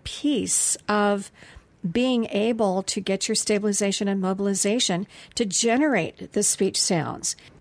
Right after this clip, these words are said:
This kind of moves us into doing an oral mechanism exam. You know, why do we do an oral mechanism exam? It's not just to double check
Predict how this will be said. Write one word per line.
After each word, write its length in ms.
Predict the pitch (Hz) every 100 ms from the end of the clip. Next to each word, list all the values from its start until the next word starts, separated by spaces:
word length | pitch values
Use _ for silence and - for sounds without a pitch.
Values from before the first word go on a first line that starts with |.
| _ _ _ -
This 200 | - 320
kind 400 | - - 208 214
of 140 | 269 190
moves 320 | 220 240 240
us 140 | 254
into 760 | 226 233 247 - 247 233 233 226 -
doing 380 | 240 277 247 214
an 80 |
oral 280 | 220 233 233
mechanism 580 | 226 262 285 285 190 185
exam. 480 | 170 - 160 131 - -
You 100 | 220
know, 140 | 208
why 420 | - 190 233 302
do 380 | 262 170 247 330
we 200 | 294 254
do 200 | 240 233
an 80 | 233
oral 240 | 233 233
mechanism 500 | 240 233 240 240 240
exam? 400 | 226 240 294 190
It's 240 | 202 - 220
not 460 | 208 226 302 -
just 320 | 208 226 -
to 80 | 226
double 280 | 185 208 214
check 360 | - 208 196